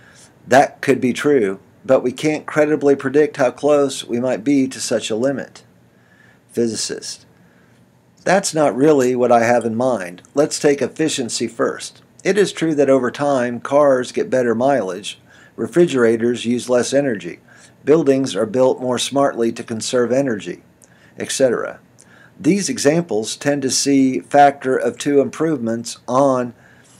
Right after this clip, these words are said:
a thirty-five-year time frame, translating to two percent a year.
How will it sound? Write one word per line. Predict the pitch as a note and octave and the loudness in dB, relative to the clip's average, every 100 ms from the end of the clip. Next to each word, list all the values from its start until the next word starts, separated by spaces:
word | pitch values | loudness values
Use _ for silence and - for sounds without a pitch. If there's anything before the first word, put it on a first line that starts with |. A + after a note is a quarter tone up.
| _ _ - | _ _ 2
a | A#2+ A#2 A2+ G2+ _ _ - | 4 4 2 -4 _ _ 2
thirty-five-year | C#3+ D3 C3+ C3+ B2 B2 A#2+ A#2 A#2 A#2+ - - | 4 4 2 2 2 2 0 0 2 -2 -6 -6
time | D3+ E3 D#3 | -4 -2 -4
frame, | - F#2 E2+ F2+ - _ _ _ _ _ | -6 -8 -8 -14 -20 _ _ _ _ _
translating | - C#3+ D3 - B2 A#2 A#2+ A#2+ | 0 2 2 0 2 2 0 -6
to | - | -12
two | - - B2+ | -10 -6 -4
percent | - G#2+ B2 A2 | -4 -4 -2 -2
a | |
year. | B2 D#3 G2+ D2+ | 0 0 0 -4